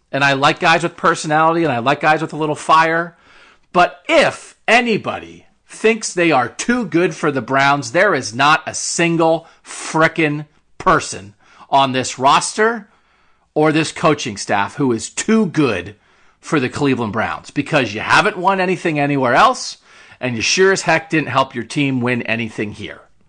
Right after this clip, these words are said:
The collection of talent made sense. The opportunity made sense. When it came together, it failed.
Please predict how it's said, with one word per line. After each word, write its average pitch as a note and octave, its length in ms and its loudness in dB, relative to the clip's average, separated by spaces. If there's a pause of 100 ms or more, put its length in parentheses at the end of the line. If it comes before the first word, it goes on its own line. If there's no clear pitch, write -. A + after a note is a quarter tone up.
(1080)
The D3 80 -2
collection G3 580 -2
of B3+ 140 -4
talent F3+ 420 0
made D3+ 240 0
sense. - 460 -4
The C3 260 -4
opportunity G#3 1120 -2
made C#3+ 260 -2
sense. - 680 -6 (1120)
When D#3+ 160 0
it D#3+ 140 -2
came F#3 320 0
together, D3 400 2
it - 100 -4
failed. - 420 -8